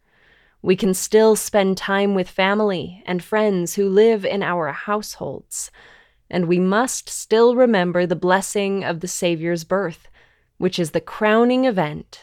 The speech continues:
of each holiday season. A few days before Christmas two thousand nineteen, President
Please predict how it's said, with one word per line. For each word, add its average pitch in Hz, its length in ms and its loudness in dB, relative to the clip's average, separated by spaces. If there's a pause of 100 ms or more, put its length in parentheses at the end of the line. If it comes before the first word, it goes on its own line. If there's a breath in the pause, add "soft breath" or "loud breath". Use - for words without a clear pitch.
of 175 220 -8
each - 300 -4
holiday 180 500 0
season. 165 560 -10 (920 soft breath)
A - 60 -2
few 320 300 2
days 160 520 0
before 185 360 0
Christmas 196 560 -4
two 190 160 -2
thousand 180 400 0
nineteen, 165 680 -6 (400 loud breath)
President 214 520 2